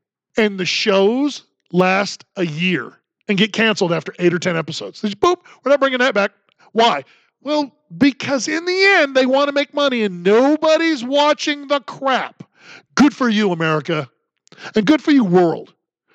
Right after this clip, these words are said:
to stand up and go, "This is garbage, moving on." But you got shows like Cobra Kai, great show. You know, the concept of grabbing,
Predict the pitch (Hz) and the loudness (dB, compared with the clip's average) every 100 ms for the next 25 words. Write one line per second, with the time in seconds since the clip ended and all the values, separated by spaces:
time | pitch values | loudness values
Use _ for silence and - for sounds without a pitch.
0 | _ 208 - 277 269 262 254 247 226 214 | _ 0 2 2 2 0 -2 -4 0 0
1 | 180 _ _ _ _ 247 330 - - - | -2 _ _ _ _ -2 -2 -2 -8 -2
2 | 170 151 139 _ - 127 175 190 233 311 | 0 -2 -6 _ -14 -2 2 4 4 0
3 | 311 - _ 117 127 156 196 220 202 180 | -2 -6 _ _ -8 0 4 4 2 0
4 | 139 110 _ _ _ _ _ _ _ _ | -4 -14 _ _ _ _ _ _ _ _
5 | - - 220 214 285 277 - 262 262 202 | -20 -6 -4 0 0 0 -2 0 0 -2
6 | 214 180 - _ _ _ _ _ - 214 | -4 -4 -12 _ _ _ _ _ 2 2
7 | 151 - 165 - - _ _ _ _ _ | 2 -8 -10 -10 -16 _ _ _ _ _
8 | - 208 185 - 190 175 147 120 _ _ | 0 2 2 -2 0 0 0 -8 _ _
9 | _ _ - 139 170 147 156 - 214 220 | _ _ -8 0 2 0 -6 -2 0 2
10 | 233 170 135 165 185 202 214 220 | -2 -4 -10 -4 0 0 -4 -8